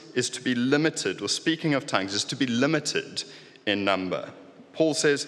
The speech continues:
that two or at most three should speak in tongues. Uh, speaking in tongues should not be dominating the meeting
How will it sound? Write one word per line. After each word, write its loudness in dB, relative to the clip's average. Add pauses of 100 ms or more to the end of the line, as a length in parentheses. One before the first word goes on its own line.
(320)
that 2
two 2
or 4
at 2
most 0
three -2 (640)
should 0
speak 0
in -2
tongues. -4 (840)
Uh, -4
speaking 2
in 2
tongues 0
should 0
not 0
be 0
dominating 2 (300)
the 6
meeting 2